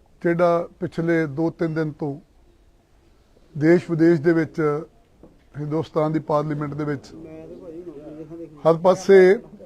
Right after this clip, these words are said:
ਜਿਹੜਾ ਮੁੱਦਾ, ਜੋ ਕੁਛ ਅਮਰੀਕਾ ਨੇ,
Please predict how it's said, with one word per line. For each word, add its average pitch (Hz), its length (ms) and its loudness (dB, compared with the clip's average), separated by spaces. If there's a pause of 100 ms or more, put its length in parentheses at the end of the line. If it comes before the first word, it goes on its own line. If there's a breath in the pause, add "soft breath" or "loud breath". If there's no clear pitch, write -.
(1000)
ਜਿਹੜਾ 180 280 4
ਮੁੱਦਾ, 160 480 6 (1600)
ਜੋ 165 140 0
ਕੁਛ 196 380 0 (1700)
ਅਮਰੀਕਾ 165 520 4
ਨੇ, 180 380 0